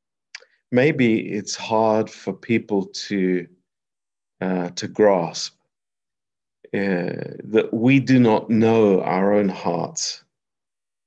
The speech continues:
Um, uh, we think that we, we know ourselves. Um, we have this understanding of who we are. But the Bible tells us that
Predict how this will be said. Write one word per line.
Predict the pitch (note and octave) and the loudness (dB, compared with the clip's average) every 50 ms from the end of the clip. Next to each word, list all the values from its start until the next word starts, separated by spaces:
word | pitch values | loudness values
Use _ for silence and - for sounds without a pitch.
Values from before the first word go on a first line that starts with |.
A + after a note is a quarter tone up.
| _ _ | _ _
Um, | F2+ F#2 F2+ F2 F2 E2+ E2 E2+ F2+ - - - _ _ _ _ _ _ _ _ _ _ _ _ _ _ _ _ _ _ _ _ _ _ _ _ _ _ _ _ _ _ _ _ _ _ _ _ _ _ - | -8 -6 -4 -4 -4 -4 -4 -6 -10 -12 -14 -18 _ _ _ _ _ _ _ _ _ _ _ _ _ _ _ _ _ _ _ _ _ _ _ _ _ _ _ _ _ _ _ _ _ _ _ _ _ _ -16
uh, | - F2+ E2 C2+ A1+ A#1+ - - - _ _ _ _ _ _ _ _ _ _ _ _ _ _ _ _ _ _ _ _ _ _ _ _ _ | -14 -12 -12 -12 -12 -14 -16 -20 -20 _ _ _ _ _ _ _ _ _ _ _ _ _ _ _ _ _ _ _ _ _ _ _ _ _
we | - B2 | 0 0
think | A#2+ - - - D3+ C#3+ C3+ - - | 0 0 0 0 0 0 0 -2 -2
that | A2 G#2+ F#2+ - - | 0 0 0 0 -2
we, | - G#2 G#2+ G#2+ G#2 G#2 G#2 - - - - - | -4 -2 0 2 2 0 0 -2 -4 -8 -6 -2
we | G#2+ A2+ G#2+ | 0 0 2
know | A2 A#2 A#2+ A#2 G#2+ G2+ | 2 4 4 4 4 4
ourselves. | F#2+ F#2 - - - - F#2+ F2+ F2 E2+ - - - - - - _ _ _ _ _ _ _ _ _ _ _ _ _ - - | 2 0 -2 -4 -2 0 -2 -2 -2 -6 -12 -16 -18 -18 -18 -20 _ _ _ _ _ _ _ _ _ _ _ _ _ -10 -8
Um, | G#2 G2+ F#2+ F#2 F2+ F2+ F2+ F#2 F#2 F2+ F2 - - _ _ _ _ _ _ _ _ _ _ _ _ | -6 -4 -4 -4 -4 -4 -6 -6 -8 -10 -12 -16 -20 _ _ _ _ _ _ _ _ _ _ _ _
we | - G#2 G2 | -6 -4 -4
have | F#2+ F#2 G#2 G2+ G2 G2 - - | -4 -2 0 0 0 0 -2 -2
this | F#2+ F#2 F2 - - - - | -4 -4 -4 -4 -8 -6 -4
understanding | A#2 A2+ G2 G2+ G2 - - - A2+ G#2+ G#2 G2+ G2+ F#2+ F2+ F2+ | -2 -2 -2 -2 -2 -4 -2 0 0 0 2 2 2 0 0 -2
of | F2 E2 | -4 -8
who | - - A2 A2 G#2 | -10 -6 -2 -2 -2
we | F#2 F#2+ F#2 F#2 | 0 0 0 0
are. | F#2+ F#2 F2+ F2+ F2 F2 - _ _ _ _ _ _ _ _ _ | 0 -2 -4 -6 -8 -14 -20 _ _ _ _ _ _ _ _ _
But | - G2 F#2 | -4 -4 -2
the | - | -2
Bible | F#2+ F#2+ B2 C3 D#3 D#3+ D3+ A#2 A2 | -2 0 2 2 2 2 0 -2 -4
tells | - - - C3 B2 B2+ A#2+ G2+ F#2 | -4 -4 -2 -2 0 0 -2 -2 -2
us | F2+ E2 E2 - - - | -4 -4 -4 -6 -10 -8
that | - G2 F2+ D#2 - | -4 -4 -4 -4 -4